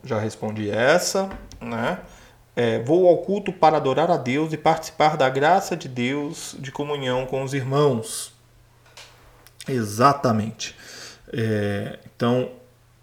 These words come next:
adorar a Deus, que é o, o ato primeiro do culto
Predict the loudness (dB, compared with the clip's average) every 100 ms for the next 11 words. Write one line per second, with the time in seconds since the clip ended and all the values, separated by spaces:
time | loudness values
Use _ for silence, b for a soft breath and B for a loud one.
0 | _ _ _ _ _ B B B B _
1 | _ 4 6 8 10 8 6 4 0 0
2 | -4 -10 -12 -18 -6 0 2 2 2 -2
3 | -4 0 0 -2 -8 -8 -4 -2 0 -2
4 | -4 -4 -6 -6 -8 -14